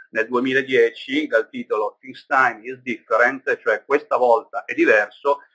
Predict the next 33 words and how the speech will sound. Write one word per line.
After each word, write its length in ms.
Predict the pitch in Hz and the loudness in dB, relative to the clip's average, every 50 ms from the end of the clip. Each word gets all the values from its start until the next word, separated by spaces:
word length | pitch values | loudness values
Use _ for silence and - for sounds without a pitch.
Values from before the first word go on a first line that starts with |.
| _ _ _ _ - 151 | _ _ _ _ -6 -6
in 120 | 139 131 | -6 -4
cui 240 | - 165 160 147 147 | 0 2 2 2 4
però 300 | 156 156 160 156 147 131 | 6 8 10 10 8 8
rilevano 580 | 143 151 147 135 139 135 135 139 - - - | 8 6 6 6 6 6 6 4 4 4 -2
come 320 | - 165 156 139 127 123 - - | 2 4 4 4 4 2 2 4
ogni 220 | 160 165 170 165 | 4 6 6 6
volta, 760 | 160 151 135 123 120 117 113 - - 139 147 156 160 156 - - | 6 8 8 8 8 6 4 0 2 6 6 6 6 4 0 -4
facendo 380 | 117 - - 147 147 151 151 | -6 -4 0 0 0 0 0
un'analisi 680 | 143 135 135 135 139 139 139 131 123 117 117 123 120 | 0 2 2 4 4 4 4 2 0 -2 -8 -10 -12
su 180 | - _ - 117 | -12 _ -20 -10
ben 300 | 113 139 139 131 - - - | -4 -4 -4 -4 -4 -2 6
ottocento 840 | - 147 147 - _ - - - - 147 135 135 131 - - 117 127 | 6 6 6 4 _ -16 -16 -10 -4 -4 -4 -4 -4 -6 0 4 4
anni 260 | 135 131 123 120 117 | 4 4 2 -2 -12
di 100 | 110 _ | _ _
storia, 580 | - _ - 131 120 110 104 101 110 117 120 - | -20 _ -6 -2 0 0 0 0 0 -2 -4 -4
quindi 240 | 135 131 120 104 104 | -4 -12 -12 -10 -4
non 160 | 143 185 165 | -2 0 0
ottanta, 540 | 143 - _ - 120 110 113 110 101 101 107 | 0 -4 _ -4 -4 -2 -2 -4 -8 -14 -10
ma 180 | 107 - - - | -10 -8 0 2
ottocento 680 | 190 185 - - 117 - _ - 127 123 120 - 120 | 2 2 2 0 -16 -16 _ -10 -8 -8 -6 -2 0
anni 200 | 120 117 117 110 110 | 0 0 0 -2 -12
di 100 | 131 127 | -18 -20
storia, 600 | _ - 120 101 101 101 104 113 - 190 196 - - - - - _ _ - _ _ - | _ -4 0 0 2 2 0 0 -2 -2 -2 -4 -18 -20 -20 -20 _ _ -20 _ _ -4
e, 300 | 151 147 151 143 - - | 2 2 4 4 2 0
eh, 140 | 123 113 113 | -4 -6 -6
diffusa 520 | 113 120 - _ - 143 143 131 131 120 | -6 -14 -16 _ 0 0 0 2 2 -2
su 220 | - - - 120 110 | -2 -2 -18 -20 -20
diversi 580 | 113 113 123 151 170 147 - - - - _ - | -12 0 4 6 6 6 6 4 -2 -12 _ 0
paesi, 640 | 113 113 113 113 110 110 110 104 107 110 110 107 | 4 4 6 4 4 2 -2 -6 -8 -10 -10 -10
ehm, 960 | 110 - - 110 110 104 104 104 104 101 101 104 101 101 101 98 98 98 98 98 101 | -10 -8 -4 -2 -2 -2 -2 -4 -4 -6 -6 -6 -6 -6 -8 -10 -12 -14 -14 -10 -8
a 80 | 101 | -8
livello 360 | 101 110 110 123 120 117 113 104 | -8 -4 0 0 0 2 0 -4
mondiale 800 | 113 131 151 151 135 120 107 101 104 101 120 143 139 _ _ | -4 -6 -6 -2 0 2 2 2 2 2 0 -2 -2 _ _